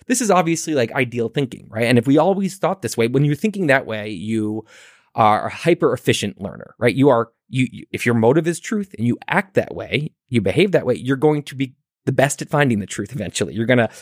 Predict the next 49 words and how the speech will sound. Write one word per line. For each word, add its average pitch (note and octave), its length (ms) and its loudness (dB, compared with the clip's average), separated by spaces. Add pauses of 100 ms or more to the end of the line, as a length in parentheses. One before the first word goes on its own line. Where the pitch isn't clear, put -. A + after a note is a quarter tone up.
(260)
really, D3+ 280 4
and C#3+ 100 2
you're C#3+ 80 2
gonna D3+ 140 2
have C3 200 0
a B2+ 40 -4
natural F3 500 -2
humility, B2 560 -2 (320)
and D3 80 2
you're C3+ 120 6
also F3 200 4
gonna D#3 160 4
end E3 180 -4
up F3+ 120 -4
with C#3+ 100 -4
a A2+ 40 -2
lot F#2+ 140 -6
of F#2+ 60 -14
nuance G#2 380 -2
because B2 260 -8
the B2+ 60 -4
truth D3+ 320 0
is D3+ 220 4
so - 180 -2
often F#2+ 340 -4
nuanced. - 560 -4 (200)
So - 120 2
you're C3+ 120 6
gonna C#3+ 260 2
be B2 160 -4
open E3 320 2
to - 120 -8
that, C2 320 -14
and A2+ 140 0
you're A2 80 2
gonna A2 180 2
end B2+ 260 0
up - 280 0 (640)
refining A#2+ 540 0
your D3+ 80 4
belief, D3 340 0
and A#2+ 80 -2
now A2 80 0
your B2 160 0
machine D#3+ 280 -4
gets E3 180 -2
a D#3+ 40 -2
little G3 300 0
bit, G3 240 0